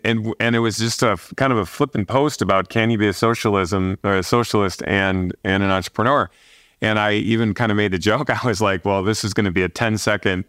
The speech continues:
a ten-second post." And the answer, it was just gonna say, "Hey, no, you can't be. End of story." Um, but I went on to explain why.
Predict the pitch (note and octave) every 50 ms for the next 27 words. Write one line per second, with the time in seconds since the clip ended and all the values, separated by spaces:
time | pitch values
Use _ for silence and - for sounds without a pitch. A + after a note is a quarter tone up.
0 | _ _ _ _ _ _ _ _ _ _ _ _ - G#2+ G#2 - B2+ B2 A#2+ A#2
1 | - B2 A2 G2 - F#2+ F#2 - - C#3 C3+ A#2+ G#2 G2+ - - - - - _
2 | - - - G2+ G2+ G2 G#2 G2+ G2+ G#2+ A2 - - - G#2 A2 G#2 G2 A2 -
3 | - A2 F#2+ A#2+ A2 G#2+ A#2+ G#2+ - _ - - A2 A2+ B2 C#3 F#3 E3+ F2+ D#2
4 | - E2+ _ _ _ - G#2+ A2 G#2 - D3 D#3 F3+ G#3+ - - E2+ D#2+ D#2 -
5 | _ _ - A2+ A#2 B2 B2 G#2+ - - C3 C3 C3+ A2+ - - _ _ _ _
6 | _ _ _ _ _ _ _ _ - B2 B2 B2 A#2+ A#2+ B2 A#2+ A#2+ E3 F3 F3
7 | E3 D3+ C#3+ C#3 C3 B2 A#2 G#2+ - - A#2+ G#2+ G2+ G2+ A2 C#3+ F3 D#3 G#2+ F#2